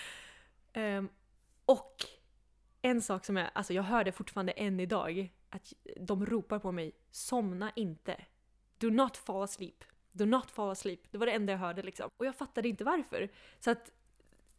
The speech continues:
ibland när jag typ så här tänkte, "Nu är det ingen som ser, då kan jag slurma till lite grann." Då började de skaka i mig. För det fick jag höra i efterhand, att hade jag somnat så var det en stor risk att jag hade kunnat dött.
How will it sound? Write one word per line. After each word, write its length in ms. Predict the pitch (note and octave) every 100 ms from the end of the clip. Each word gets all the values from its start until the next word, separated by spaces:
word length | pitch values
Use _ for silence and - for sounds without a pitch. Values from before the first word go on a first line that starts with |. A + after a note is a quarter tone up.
| _
ibland 380 | B3 G3+ D4 D#4+
när 80 | B3+
jag 120 | F#3+
typ 120 | G3+
så 80 | F3
här 60 | E3+
tänkte, 360 | G#3 F3 - G#3+
"Nu 100 | A#3
är 40 |
det 60 | G3+
ingen 160 | F3+
som 120 | F#3+
ser, 200 | G3 G3+
då 80 | F3+
kan 220 | - F#3
jag 80 | F3 - -
slurma 420 | - G3+ F#3 G3
till 200 | D4 A#3+
lite 180 | F#3+ F#3
grann." 260 | - G3+ - - - _ -
Då 160 | A#3
började 200 | G#3 B3+
de 40 | G#3+
skaka 340 | A#3 G#3 -
i 80 | -
mig. 200 | - - _ - - - - - -
För 100 | A3
det 100 | A3+
fick 160 | A#3
jag 60 | C4
höra 200 | G#3+ D#2
i 60 | -
efterhand, 580 | A3+ - C4 A#3 D#4 F4+ _ _ _ _ _
att 720 | - F#3+ - - _ - - - _
hade 340 | - - F#3+ G#3
jag 220 | A3+ D4+
somnat 760 | - A#3 G3+ C#4+ E4 - - - _ _ _ _ _ _ _ _ _ _
så 320 | - - G#3+
var 180 | F#3 F3
det 60 | F#3
en 40 |
stor 240 | - F#3
risk 220 | E3+ F3+ E3+
att 120 | -
jag 80 | E3
hade 180 | D#3
kunnat 240 | D#3+ D#3 D#3+
dött. 400 | A#3 - -